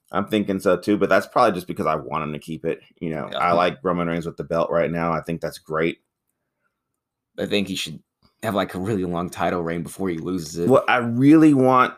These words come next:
Speaker 1: freaking Jimmy Uso to come back. I, I mean, hopefully he has a speedier recovery. I don't know. I mean, I think he's probably chomping at the bit 'cause he wants to get in on this, you know? So it's like, as soon as he can get back, that'll be great.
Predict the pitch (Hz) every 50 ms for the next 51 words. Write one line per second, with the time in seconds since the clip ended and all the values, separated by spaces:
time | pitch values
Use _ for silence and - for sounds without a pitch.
0 | _ _ - - 123 123 120 - 120 113 113 110 110 113 - - _ _ - 95
1 | 95 117 123 120 123 123 120 - 110 127 127 117 - 120 107 110 107 107 - 117
2 | 107 107 104 110 123 123 95 - - - _ _ _ _ _ _ _ _ _ _
3 | _ 98 104 110 - - 101 107 104 101 101 95 - - - - 117 123 123 -
4 | 127 131 127 131 131 127 123 123 113 120 110 - - 123 120 120 123 120 120 120
5 | 120 113 - 123 117 120 110 123 110 95 98 101 73 85 104 107 104 92 104 101
6 | 71 69 92 - - 113 110 104 113 113 110 - 113 107 107 98 - - 107 104
7 | 101 107 101 - 104 90 90 107 104 - - 95 98 107 110 107 104 - 104 90
8 | 110 110 98 104 117 123 110 104 107 107 107 107 107 - - - - _ _ _
9 | _ _ _ _ _ _ _ _ _ _ _ _ - 110 110 107 101 98 92 90
10 | 87 82 80 - - - 101 95 95 95 95 - - 101 92 85 80 - - _
11 | _ _ _ _ _ _ _ _ _ _ _ _ _ _ _ _ _ _ _ _
12 | _ - - - 104 - 127 135 131 139 135 120 123 117 123 120 92 101 123 131
13 | 127 - 95 101 104 95 98 85 101 104 107 101 - -